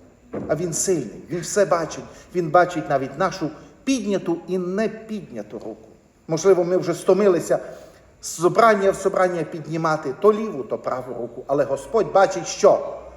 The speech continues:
Наше з вами серце. Нехай Йому буде слава по віки вічні.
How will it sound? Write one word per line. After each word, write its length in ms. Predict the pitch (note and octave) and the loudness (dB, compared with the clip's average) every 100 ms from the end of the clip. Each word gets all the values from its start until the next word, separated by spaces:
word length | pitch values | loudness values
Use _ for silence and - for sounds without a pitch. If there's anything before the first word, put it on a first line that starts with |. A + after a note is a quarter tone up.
| - - - | -20 -20 -2
Наше 360 | E3+ G3 D3+ | 0 0 -4
з 120 | A#2+ | -6
вами 300 | - A#2+ A#2 | -2 -2 -2
серце. 480 | G#2 - G2+ - - - _ _ _ - | -6 -6 -6 -8 -18 -20 _ _ _ -4
Нехай 320 | A3+ A#3 E3+ | 0 2 0
Йому 160 | D3 B2+ | 0 -2
буде 240 | A2 G2 | -4 -8
слава 580 | - F#3 G3+ F3 - - - - - | -2 2 2 2 -4 -12 -20 -20 -6
по 120 | C3+ | -4
віки 240 | E3 G3+ D3 | -2 -4 -10
вічні. 440 | C3+ B2+ - A2 | -10 -14 -18 -18